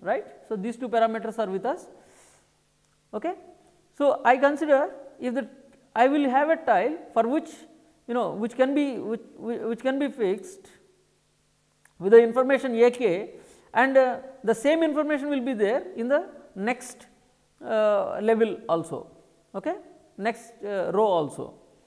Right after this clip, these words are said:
That is how, that, that means these are the tiles which can be used to fix, uh,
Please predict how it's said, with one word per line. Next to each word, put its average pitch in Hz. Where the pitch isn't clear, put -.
That 220
is 240
how, 214
that, 202
that 233
means 285
these 226
are 302
the 294
tiles 233
which 240
can 254
be 254
used 247
to 247
fix, -
uh, 214